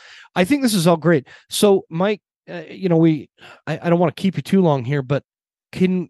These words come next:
can you talk to us about how people can,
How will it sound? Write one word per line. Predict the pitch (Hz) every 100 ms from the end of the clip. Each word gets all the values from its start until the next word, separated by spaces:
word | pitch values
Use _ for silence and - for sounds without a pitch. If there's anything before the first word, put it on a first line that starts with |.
| -
can | 170 175
you | 190 247 247 220 _ _ _ _ _ _ _ _
talk | - 202 196 _ -
to | 190 180 175
us | 170 165 -
about | 156 143 156 139 -
how | - 165
people | - 180 170 165
can, | - 147 135 127